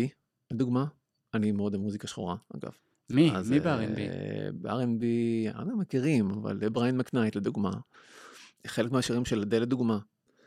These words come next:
Speaker 1: טיטניק, שיר הנושא של טיטניק. שירים כאלה שאתה יודע, גם יש להם משמעות מאחורי זה, ולא רק, אה, מלודיה יפה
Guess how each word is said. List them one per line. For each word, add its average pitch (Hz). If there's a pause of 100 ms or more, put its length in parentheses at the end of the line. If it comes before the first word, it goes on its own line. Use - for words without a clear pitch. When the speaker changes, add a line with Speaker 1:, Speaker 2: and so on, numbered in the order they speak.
(500)
Speaker 1:
טיטניק, 123 (260)
שיר 117
הנושא 101
של 117
טיטניק. 117 (500)
שירים 175
כאלה 165
שאתה -
יודע, 135
גם 117
יש 135
להם 120
משמעות 107
מאחורי 135
זה, 147
ולא 104
רק, 123
אה, 120
מלודיה 107
יפה 110